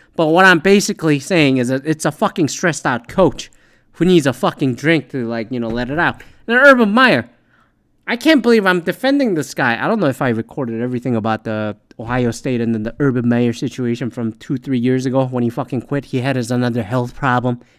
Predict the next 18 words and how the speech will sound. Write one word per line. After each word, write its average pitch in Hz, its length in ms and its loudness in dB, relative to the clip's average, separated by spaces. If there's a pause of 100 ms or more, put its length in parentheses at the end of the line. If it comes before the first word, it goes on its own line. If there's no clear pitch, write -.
and 139 80 -6
then 123 80 -2
he 127 40 -4
just 120 240 -10
disappeared. 127 580 -4 (520)
Uh, 156 240 2
dude, 135 420 0 (480)
as - 140 -6
long 196 240 2
as, 170 220 0 (220)
I, 170 160 0
I, 165 340 2
I - 20 6
don't 208 140 6
know 208 100 4
what 165 160 4
to 143 80 -8
say. 120 460 -2